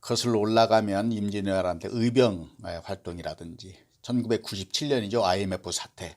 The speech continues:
지금 이십 대 이하는 기억에도 없는 일입니다. 금모기 운동을 통해서 그 위기를,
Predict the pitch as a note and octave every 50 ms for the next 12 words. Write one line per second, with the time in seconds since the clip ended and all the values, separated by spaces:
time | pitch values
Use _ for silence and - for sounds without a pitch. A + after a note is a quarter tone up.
0 | _ _ - - C3+ C3 B2 A#2+ A#2+ A2+ - - - C#3 C3 A#2+ A#2 A#2+ A#2 A#2
1 | A2+ G#2+ F#2 - - - - A#2+ A#2+ A#2+ A#2 B2+ A#2+ A2 A2 F#2+ G2+ G#2+ A#2+ C3+
2 | C#3+ B2+ A2+ - F2+ E2+ E2+ D#2 - E2 E2 - - _ _ - B2+ B2+ C3 C#3
3 | C#3+ D3+ D3+ C#3 C3 C#3 C3 A2 G2+ G2+ G2 F#2+ F2+ F#2 F2+ F2 E2 E2 E2+ F#2+
4 | G2 G2+ G2+ G2 - - B2+ A#2 A2 F2 E2+ - - F#2+ F2+ _ - G#2 G#2 G#2
5 | G#2+ A2+ B2 A#2+ - A#2+ A2 G#2+ A2+ A#2+ A2 A2+